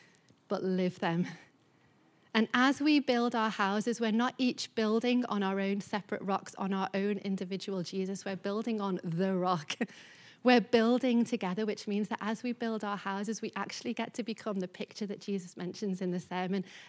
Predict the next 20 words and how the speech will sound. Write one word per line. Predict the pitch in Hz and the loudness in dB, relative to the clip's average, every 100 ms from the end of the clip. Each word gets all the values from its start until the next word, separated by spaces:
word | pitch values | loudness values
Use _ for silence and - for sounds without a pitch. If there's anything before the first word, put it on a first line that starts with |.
| - | -12
a | |
city | 180 - 196 - | -10 -8 -8 -4
on | 202 202 | -2 -2
a | |
hill, | 170 175 170 151 - - - - - - | -2 -4 -4 -8 -16 -20 -20 -20 -20 -2
a | 247 254 | 4 4
city | - - 269 269 285 | 4 2 2 4 2
that | 262 | 4
is | 233 | 2
strong | 208 - - 220 196 196 208 220 - - - | 2 -4 0 2 2 2 4 2 0 -20 -6
and | 208 214 | -2 0
sustainable, | 226 - - 202 185 202 196 185 165 - - - _ _ - | -2 -4 -2 0 2 2 0 0 -2 -6 -20 -20 _ _ -4
that | - 240 | 4 4
speaks | - - - 285 285 - | 2 -8 4 6 6 -2
together | - 240 - 254 226 247 226 | -2 -2 0 0 2 2 2
of | 202 | 0
the | - | -2
goodness | 208 - 202 202 196 - | -2 0 0 0 -2 -4
of | 202 | -6
God | - 180 175 180 | -6 -6 -2 -2